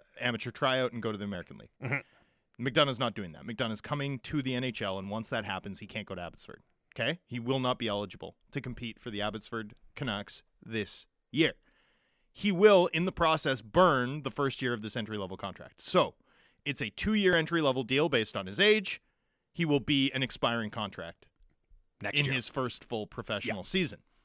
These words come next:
Speaker 1: which is obviously of huge benefit to the player. Additionally,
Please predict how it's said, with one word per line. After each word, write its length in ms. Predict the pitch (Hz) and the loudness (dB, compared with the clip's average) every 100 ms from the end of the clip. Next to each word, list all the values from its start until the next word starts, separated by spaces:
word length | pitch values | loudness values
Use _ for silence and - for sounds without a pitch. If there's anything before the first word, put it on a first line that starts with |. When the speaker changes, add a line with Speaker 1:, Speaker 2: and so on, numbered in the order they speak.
| _ - | _ -2
Speaker 1:
which 200 | 143 151 | 0 2
is 120 | 139 | 2
obviously 400 | 127 120 - 110 | 2 0 -4 -6
of 80 | - | -2
huge 320 | 175 160 123 | 0 0 0
benefit 340 | 117 107 107 | -4 -4 -8
to 40 | - | -12
the 60 | |
player. 280 | - 98 - _ _ _ _ _ _ | -10 -10 -10 _ _ _ _ _ _
Additionally, 680 | 135 156 208 185 117 98 | 0 4 4 2 -4 -6